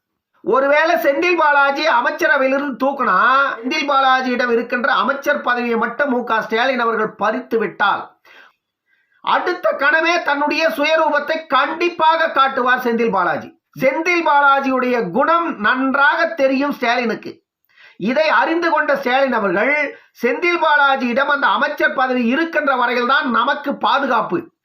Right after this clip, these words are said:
செந்தில் பாலாஜியிடம் இருந்து அமைச்சர் பதவியை பறிச்சோம்னா யார் யாரெல்லாம் நம்ம சிக்குவோம்னு தெரியாது, அமலாக்கத்துறையிட்ட கண்டிப்பா சிக்குவோம்.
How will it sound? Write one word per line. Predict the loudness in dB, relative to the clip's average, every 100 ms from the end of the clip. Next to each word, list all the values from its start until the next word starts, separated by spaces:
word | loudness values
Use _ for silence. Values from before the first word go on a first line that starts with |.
| _
செந்தில் | -4 -2 -2 0
பாலாஜியிடம் | 2 4 2 2 -2 0
இருந்து | -2 0 -2
அமைச்சர் | -2 -2 -2 -2
பதவியை | -2 -2 -2
பறிச்சோம்னா | -2 -4 -2 -2 0 2 2 0 -4 _ _ _ _ _ _ _ _
யார் | -2 2 2 2 2
யாரெல்லாம் | 2 2 2 2 2
நம்ம | 0
சிக்குவோம்னு | -4 -6 -4 -2 -2
தெரியாது, | -2 0 2 0 0
அமலாக்கத்துறையிட்ட | -2 0 0 0 -2 -4 -2 -2 -4
கண்டிப்பா | -4 -4 -6 -4 -6
சிக்குவோம். | -6 -12 -14